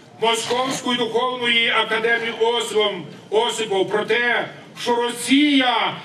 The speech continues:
стане знаряддям в руках сатани Антихриста. Хіба ви цього не бачите? Не підтримує, а підтримуєте кота України. Ви навіть не піднялися, коли згадувалися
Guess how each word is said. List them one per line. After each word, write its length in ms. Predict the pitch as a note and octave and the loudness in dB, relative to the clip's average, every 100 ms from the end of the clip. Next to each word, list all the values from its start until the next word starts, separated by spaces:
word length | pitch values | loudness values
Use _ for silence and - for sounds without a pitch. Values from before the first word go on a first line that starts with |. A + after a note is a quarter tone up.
| - | -8
стане 560 | - - A#3 B3+ B3 | -6 0 2 2 0
знаряддям 960 | A3 A3 G#3+ G#3+ A#3 C4 C4 B3 A#3+ G#3 - - D3+ | -2 0 0 2 2 2 0 0 0 -2 -12 -10 -2
в 120 | A#3 | 0
руках 400 | A#3 B3 B3 A#3 | 2 2 2 0
сатани 480 | A#3 A3+ A3 A#3 A#3+ A3 | 0 0 2 0 0 0
Антихриста. 920 | - A3+ A3 F#3+ F3+ - F3+ D#3+ C#3+ - - - | 0 0 0 0 -2 0 0 0 -2 -8 -18 -16
Хіба 320 | - G#3+ A3+ A#3 | -4 2 2 4
ви 140 | A3 | 0
цього 640 | A#3 B3 A3 A3+ G#3+ E3+ - - | 0 0 2 2 2 0 -6 -6
не 180 | C3+ G#3 | 0 2
бачите? 1040 | G#3 G#3 B3+ C#4 C4+ A#3 A3 G#3 G3 D#3 B2 - - - | 2 2 2 2 0 2 2 4 2 0 -4 -12 -14 0
Не 160 | A3 | 2
підтримує, 920 | A3+ A3+ - A3 C4 C#4+ C4+ C4 C4 G3 - | 2 0 0 2 4 4 4 2 2 0 -2
а 160 | G#3 G#3 | 0 2
підтримуєте 680 | A3+ A3+ C4 A#3+ A#3 A#3 | 0 0 -2 0 0 0
кота 320 | A3+ A3+ A#3 A#3 | 0 0 2 0
України. 1000 | A3 G#3 A3 A3+ B3 A3+ G3 F#3 D#3 C3+ - - | 0 0 2 2 0 2 2 2 0 -6 -14 -14
Ви 360 | C3 G#3+ A#3 A#3 | -6 0 2 2
навіть 320 | A#3 A3+ A3 A3+ | 0 2 2 0
не 120 | A3+ | 0
піднялися, 840 | A3+ A3+ A#3 A#3+ B3+ B3 A#3 A#3 A3+ G#3+ F3+ - - - | 0 -2 0 2 2 0 0 2 2 2 0 -4 -12 -4
коли 360 | G#3 A3 A#3 G#3+ | 2 4 4 0
згадувалися 1120 | F#3+ F#3 A#3+ C4 B3+ A#3+ A#3 - A3+ G#3+ F#3+ | 0 0 2 2 0 0 -2 0 0 2 0